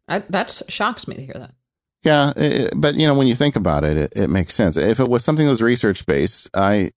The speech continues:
Speaker 2: I would do something different. If I was writing a novel, I would definitely be in Scrivener.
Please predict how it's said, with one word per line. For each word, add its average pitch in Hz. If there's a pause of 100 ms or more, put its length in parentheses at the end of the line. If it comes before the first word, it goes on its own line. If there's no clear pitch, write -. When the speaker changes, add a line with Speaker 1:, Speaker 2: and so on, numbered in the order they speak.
(120)
Speaker 2:
I 87
would 101
do 107
something 117
different. 113
If 92
I -
was 101
writing 98
a 80
novel, 71
I 67
would 69
definitely -
be 50
in 50
Scrivener. 50